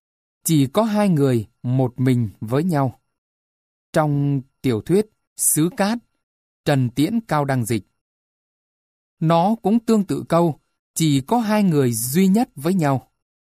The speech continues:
Duy nhất là chỉ có một. Một mình cũng chỉ có một. Viết như thế, một thói quen, kèm vào đấy cụm từ một mình hoặc duy nhất, hàm ý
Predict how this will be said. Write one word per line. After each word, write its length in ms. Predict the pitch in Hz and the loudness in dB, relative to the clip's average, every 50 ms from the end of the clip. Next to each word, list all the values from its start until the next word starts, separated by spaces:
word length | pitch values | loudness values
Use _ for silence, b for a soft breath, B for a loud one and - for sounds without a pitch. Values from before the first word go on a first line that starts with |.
| _ _ _ - | _ _ _ -10
Duy 260 | 147 151 180 220 220 | -6 0 2 2 4
nhất 220 | 220 254 262 269 _ _ _ _ _ - | 4 2 2 0 _ _ _ _ _ -8
là 500 | - 151 160 165 170 165 165 165 165 165 165 - _ - | -4 -2 0 2 2 2 2 0 0 -2 -4 -6 _ -10
chỉ 260 | - 151 143 131 117 | -6 -4 -4 -4 -4
có 180 | - - 220 | -2 -2 0
một. 300 | 226 170 143 127 117 - _ _ _ _ _ _ _ _ _ _ _ _ _ - | 0 2 0 0 -2 -4 _ _ _ _ _ _ _ _ _ _ _ _ _ -2
Một 320 | 147 151 160 165 156 - | 0 2 2 2 0 0
mình 280 | 165 170 165 160 147 127 _ _ _ _ _ _ _ - | 0 0 2 0 -2 -4 _ _ _ _ _ _ _ -4
cũng 280 | 185 185 226 254 285 269 - | -2 -2 0 0 -2 -4 -2
chỉ 220 | - 143 127 120 | -2 -2 -2 -2
có 160 | - - 214 | -2 -2 -2
một. 300 | 233 175 143 127 117 - _ _ _ _ _ _ _ _ _ _ _ _ _ - | 0 0 0 0 -2 -4 _ _ _ _ _ _ _ _ _ _ _ _ _ -10
Viết 340 | - 139 120 143 220 - - | -8 -8 -2 -2 -2 -2 0
như 140 | 147 143 135 | -2 -4 -2
thế, 360 | - 131 123 131 165 214 254 - _ _ _ - | -2 -4 -4 -4 -4 -6 -8 -10 _ _ _ -6
một 240 | - 143 156 156 - | -2 -2 -2 -2 0
thói 180 | - 170 202 240 | -2 -2 -2 -2
quen, 320 | - 170 160 160 156 143 127 _ _ _ _ _ _ - | -2 -2 -2 0 0 -2 -4 _ _ _ _ _ _ -4
kèm 260 | - 175 170 165 165 | -2 0 0 0 -2
vào 360 | 143 - 165 160 156 156 151 143 | -2 0 0 0 2 0 0 0
đấy 340 | 143 147 160 196 247 285 - _ _ _ _ _ _ - | 0 0 0 0 -2 -2 -4 _ _ _ _ _ _ 0
cụm 280 | 185 180 185 185 160 | 0 0 0 -2 -4
từ 300 | 147 - 170 170 170 170 | -2 0 2 2 2 2
một 320 | 156 151 160 165 165 - 165 | 2 2 2 2 2 2 0
mình 280 | 160 160 160 156 139 123 _ _ - | 0 0 0 0 -2 -4 _ _ -4
hoặc 200 | - 147 143 - - 131 127 127 | -4 -4 -4 -2 -2 -2 -2 -2
duy 260 | 123 117 131 160 156 | -2 0 0 0 0
nhất, 260 | 143 143 180 226 240 _ _ _ _ _ _ _ _ | 2 0 0 -2 -2 _ _ _ _ _ _ _ _
hàm 300 | - - 165 165 160 170 | -6 -2 -2 -2 -2 -2
ý 340 | - 160 165 180 214 254 294 | -2 0 0 2 0 0 -2